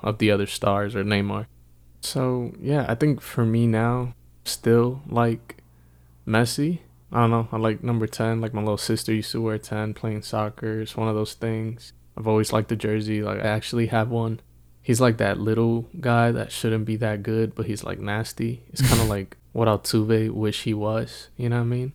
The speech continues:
Speaker 2: Or the Nate Robinson of soccer.
Speaker 1: <laughs> Yeah, they probably told them, like, he wasn't gonna make it far type shit. I don't know his story that <laughs> well, but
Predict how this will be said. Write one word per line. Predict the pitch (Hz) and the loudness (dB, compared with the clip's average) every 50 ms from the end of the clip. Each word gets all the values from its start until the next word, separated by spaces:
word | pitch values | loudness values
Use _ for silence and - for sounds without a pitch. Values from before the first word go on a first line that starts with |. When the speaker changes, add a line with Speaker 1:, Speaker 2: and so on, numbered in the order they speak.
| - - | -2 2
Speaker 2:
Or | - - | 4 4
the | - 190 | 4 4
Nate | 180 175 190 190 - - - | 2 0 2 0 0 2 6
Robinson | - 120 117 - - 120 113 - - 127 123 117 117 | 6 6 6 6 4 2 0 2 2 2 2 2 0
of | 107 - | -2 -4
soccer. | - - - - 127 - 123 120 123 123 - - - | -6 -6 -6 -6 -6 -6 -6 -6 -4 -6 -6 -2 0
Speaker 1:
<laughs> | 151 - - | 0 2 4
Yeah, | 120 131 151 151 139 123 117 113 - - - - - - | 4 4 6 6 4 4 2 0 -4 -8 -16 -10 -6 -4
they | 117 | 2
probably | - - 120 113 110 | 6 6 8 8 6
told | 107 - 123 120 120 120 | 6 6 6 6 6 6
them, | 123 117 113 | 4 2 2
like, | 110 104 | 0 0
he | - 117 | 2 2
wasn't | 113 113 110 117 110 | 2 2 2 2 0
gonna | 110 104 104 | 0 0 -2
make | 104 107 117 120 117 | 0 0 0 0 0
it | 120 104 | -2 -4
far | - - 113 113 113 113 | -2 0 2 2 2 2
type | 113 127 123 113 | 2 2 0 0
shit. | - - 120 107 | 2 2 4 6
I | 110 127 | 6 6
don't | 127 123 | 6 6
know | 117 107 | 6 4
his | 98 101 | 4 0
story | - - - 101 107 110 113 120 | -2 -4 -4 -2 0 0 0 0
that | 123 - 143 - - | 2 2 2 6 8
<laughs> | |
well, | 185 180 170 - 214 254 | 10 10 12 12 10 8
but | 226 - - - 139 117 | 8 6 4 4 4 2